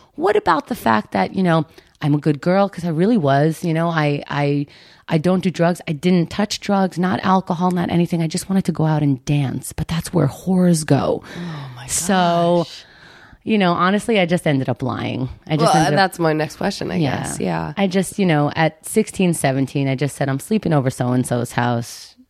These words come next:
Speaker 1: whatever." And then I just went to some club, Palladium, Limelight, whatever. And,
Speaker 2: Yeah.
Speaker 1: and that was my drug, you know, made out with a couple people.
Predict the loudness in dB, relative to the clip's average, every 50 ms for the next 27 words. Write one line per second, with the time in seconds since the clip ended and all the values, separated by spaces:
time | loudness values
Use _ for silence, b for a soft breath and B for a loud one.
0 | _ _ _ -8 -4 0 2 4 4 4 4 4 2 2 2 2 0 0 -2 -2
1 | 0 2 2 4 4 2 2 0 -2 -4 -6 -8 -16 -14 -8 -6 -4 -4 -4 -4
2 | -6 -4 -4 -4 -4 -4 -2 -2 -2 -2 -2 -2 0 2 4 4 4 4 2 2
3 | 2 2 2 2 2 2 2 0 -2 -4 -6 -4 -2 0 0 0 0 -2 -2 -2
4 | -4 -4 -2 0 0 0 0 0 -2 -4 B B B B B B B B 2 4
5 | 4 4 4 2 2 2 4 2 2 2 0 -2 -2 -2 -2 -2 -2 -4 -6 -8
6 | -10 -14 _ _ _ -6 -4 -2 -2 -2 -4 -6 -10 -6 -2 0 2 2 2 2
7 | 2 2 0 0 0 -2 -4 -2 0 0 0 0 0 -2 -4